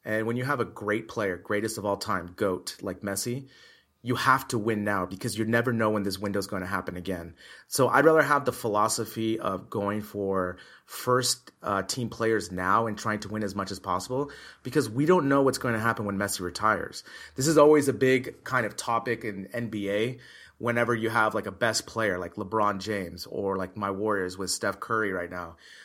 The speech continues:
like, you have to go all in right now.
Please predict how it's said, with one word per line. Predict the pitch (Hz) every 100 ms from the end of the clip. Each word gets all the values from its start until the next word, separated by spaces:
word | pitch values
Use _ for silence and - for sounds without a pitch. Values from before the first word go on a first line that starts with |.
| -
like, | 107 104 - _
you | 113 135
have | 147 160 156
to | - 139 131 131 - -
go | 143 131
all | 127 123 117
in | 117
right | 107 95
now. | 107 92 85